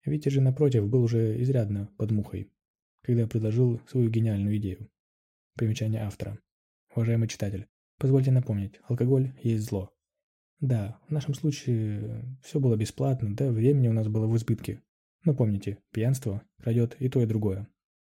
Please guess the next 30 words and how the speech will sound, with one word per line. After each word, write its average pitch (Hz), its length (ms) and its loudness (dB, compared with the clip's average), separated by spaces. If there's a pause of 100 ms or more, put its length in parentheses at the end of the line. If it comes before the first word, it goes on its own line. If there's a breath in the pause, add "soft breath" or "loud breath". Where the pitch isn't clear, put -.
Пусть - 400 -4 (140)
наш 123 320 0
пример 139 240 -2
останется 127 420 0
просто 135 340 -4
страницей 135 420 -2
этого 117 180 0
дневника, 107 460 -4 (340)
а - 100 -6
не 107 80 -2
руководство 107 480 -4
к 107 60 -2
действию. 104 400 -6 (920)
«Фил, 101 300 -6 (300)
смотри, 117 400 -2 (200)
уже 120 200 0
темнеет», — 110 460 -2 (400)
с - 80 -20
трудом 120 280 2
выговаривал 107 520 -2
слова 107 260 -4
Витя. 101 320 -6 (720)
«А - 100 -4
давай 135 380 2
съездим 120 460 2
в - 20 -2
город, 104 300 -2 (340)
прогуляемся 143 520 2
по 127 100 -2
набережной. 117 640 0